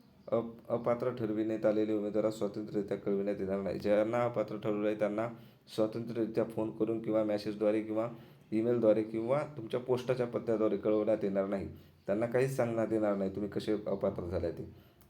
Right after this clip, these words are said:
विहित मुदतीनंतर प्राप्त होणारे अर्ज अपात्र ठरतील याची पुढील कोणतीही कारवाई करणे आवश्यक राहील.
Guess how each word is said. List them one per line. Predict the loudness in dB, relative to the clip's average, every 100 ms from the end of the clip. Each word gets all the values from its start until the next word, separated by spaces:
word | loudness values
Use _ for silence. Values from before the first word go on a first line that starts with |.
| -10
विहित | -4 -2 0 -2
मुदतीनंतर | -2 -2 0 -2 -2 -4 -2 -2 0 -2
प्राप्त | -4 2 4 4 0
होणारे | -2 -2 -2
अर्ज | 0 0 0 -4 -6
अपात्र | -6 0 0 0
ठरतील | -2 -2 -2 -2 -2
याची | -2 -4
पुढील | -10 -6 -8
कोणतीही | -6 -6 -4 -4
कारवाई | -4 -4 -6
करणे | -8 -8 -8 -10 -18 -20 -20 -20 -20 -10
आवश्यक | -4 -4 -4 -6
राहील. | -2 0 2 2 2 -2 -8 -14